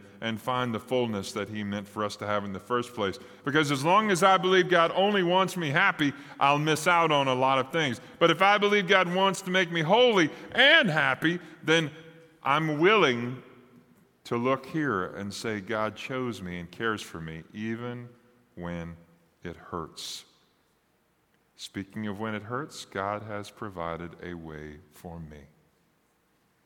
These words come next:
God has provided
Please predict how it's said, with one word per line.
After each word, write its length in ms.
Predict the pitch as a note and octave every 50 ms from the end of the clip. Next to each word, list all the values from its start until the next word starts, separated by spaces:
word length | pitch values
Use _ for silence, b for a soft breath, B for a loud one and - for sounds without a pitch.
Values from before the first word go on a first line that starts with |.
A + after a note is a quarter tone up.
| _ _ _ _ _ _ _ _ _ _ _ _ _ _ _ _ _ _
God 280 | F2+ F2+ F#2 F#2+ F#2+ F#2+
has 300 | G2+ G2 F#2 F#2+ F#2 -
provided 720 | - - G2 F2 E2+ D#2+ D2+ D#2 D#2 D2+ D#2+ D#2 D#2